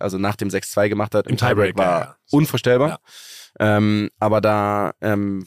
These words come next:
Speaker 1: fand ich Zverev so richtig entschlossen und Rüd fand ich nie entschlossen. Also ich hätte, Stand jetzt würde ich sagen, Rüd wird niemals ein Grand Slam Turnier gewinnen. Und bei allen anderen, die
Speaker 2: Hm.
Speaker 1: im Finale waren irgendwo,
Speaker 2: Mhm.
Speaker 1: auch Thiem oder Tsitsipas, Zverev und Co., bei denen würde ich allen sagen,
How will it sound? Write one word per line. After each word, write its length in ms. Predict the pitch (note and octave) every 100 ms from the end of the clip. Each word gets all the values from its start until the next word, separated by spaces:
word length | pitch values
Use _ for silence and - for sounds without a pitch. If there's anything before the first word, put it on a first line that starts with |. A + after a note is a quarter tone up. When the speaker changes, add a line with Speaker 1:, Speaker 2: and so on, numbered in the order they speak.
| -
Speaker 1:
fand 200 | C3 C#3+
ich 100 | -
Zverev 320 | - C#3 C3+
so 120 | -
richtig 320 | A#2+ - D3+ C3+
entschlossen 440 | - A#2+ A2+ -
und 120 | G2+
Rüd 180 | G2+ D#3
fand 160 | - B2
ich 140 | -
nie 240 | A#2+ F3 F3+
entschlossen. 540 | D#2+ - - - - -
Also 140 | A2+
ich 100 | C#3
hätte, 280 | E3+ D#3+ A#2 G2
Stand 220 | - C#3
jetzt 160 | E3+ -
würde 80 | B2
ich 40 |
sagen, 180 | C3+ A#2+
Rüd 160 | B2+ C3+
wird 140 | -
niemals 580 | A#2+ D3+ D#3+ A#2+ G#2+ -
ein 100 | G#2
Grand 120 | G2
Slam 140 | G2 G2+
Turnier 220 | - D#2+
gewinnen. 260 | D2+ - _ _ _ _
Und 120 | G2+ G#2
bei 100 | -
allen 260 | D3 F3+
anderen, 260 | C#3 C3+ A2
die 60 | A2+
Speaker 2:
Hm. 80 |
Speaker 1:
im 40 | A2
Finale 380 | A2 A#2+ D#3+ G2+
waren 160 | F#2
irgendwo, 340 | D#2+ G2 G2 F2
Speaker 2:
Mhm. 40 |
Speaker 1:
auch 80 | -
Thiem 520 | - C3+ B2+ A#2+ A#2
oder 180 | G2+ F#2+
Tsitsipas, 680 | - D#3+ D3 A2 G#2+ - -
Zverev 380 | A2+ A#2 A#2 A2+
und 100 | G#2
Co., 160 | B2
bei 360 | A2 G2+ - G#2+
denen 200 | A2 A2
würde 120 | G#2+
ich 160 | - -
allen 240 | B2+ D3+
sagen, 480 | A2 G2 F2 F2+ A2